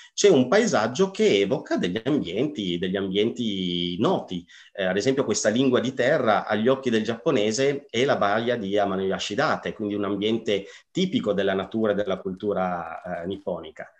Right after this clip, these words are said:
Ehm, ma non c'è quel significato intrinseco profondo che possiamo immaginare,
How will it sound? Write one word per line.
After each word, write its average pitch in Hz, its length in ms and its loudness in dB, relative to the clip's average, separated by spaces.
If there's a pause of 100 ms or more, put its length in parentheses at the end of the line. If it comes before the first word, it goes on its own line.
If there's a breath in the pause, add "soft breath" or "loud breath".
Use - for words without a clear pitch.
(340 soft breath)
Ehm, 92 960 -6
ma 151 140 4
non 196 160 8
c'è - 240 4
quel 131 180 6
significato 127 680 2
intrinseco 113 640 2
profondo 110 460 2
che 113 120 -2
possiamo 110 300 0
immaginare, 107 720 0